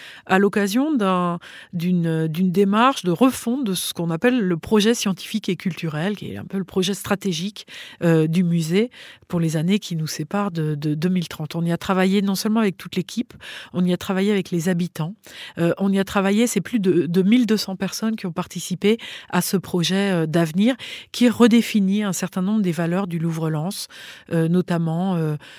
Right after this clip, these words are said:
euh, l'humilité, euh, l'accueil, euh, le partage, la générosité, euh, mais aussi, euh, à leur, euh, service, euh, bien sûr, euh, euh, l'innovation, la nouveauté,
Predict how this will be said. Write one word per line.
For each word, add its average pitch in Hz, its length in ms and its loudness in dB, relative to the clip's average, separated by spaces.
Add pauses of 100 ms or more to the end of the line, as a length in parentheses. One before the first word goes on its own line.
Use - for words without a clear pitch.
(180)
euh, 147 260 0
l'humilité, 165 920 0 (360)
euh, 151 220 0
l'accueil, 156 800 0 (340)
euh, 156 180 -4
le 160 140 0
partage, 156 760 -4 (380)
la 165 140 0
générosité, 170 960 0 (340)
euh, 156 200 -4
mais 156 160 0
aussi, 196 460 0
euh, 151 240 -2 (260)
à 156 140 0
leur, 156 280 -2
euh, 139 160 -4
service, 160 600 -4
euh, 156 100 -6
bien 151 220 -4
sûr, 190 380 -4
euh, 160 180 -2 (380)
euh, 165 120 0
l'innovation, 170 840 -2
la 175 140 0
nouveauté, 170 680 -2